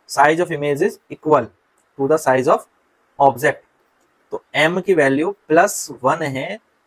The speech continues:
इसमें प्लस sign का मतलब क्या हो गया कि image कैसी है? Virtual है और erect है, समझ लें अच्छे से। और इसमें वन का मतलब ये हो गया कि image का जो size है वो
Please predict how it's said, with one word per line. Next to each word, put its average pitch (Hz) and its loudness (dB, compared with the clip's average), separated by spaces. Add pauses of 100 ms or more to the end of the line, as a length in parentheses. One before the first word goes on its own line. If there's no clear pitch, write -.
(240)
इसमें 165 -8
प्लस 190 -2 (100)
sign 156 -2
का 147 -2
मतलब 139 -4
क्या 135 -6
हो 135 -4
गया 151 -2
कि 196 -10
image 139 -12
कैसी 143 -10
है? 185 -6 (260)
Virtual 135 0
है 120 -8 (1120)
और 160 4 (1040)
erect 147 4
है, 123 -6 (800)
समझ 151 -6
लें 190 2
अच्छे 180 -4
से। 120 -6 (720)
और - 6
इसमें 208 0
वन 160 0
का 185 4
मतलब 175 0
ये 156 0
हो 139 0
गया 165 0
कि - -8 (240)
image 160 -2
का 180 2
जो 160 -10
size 139 0
है 131 -4 (400)
वो 175 -4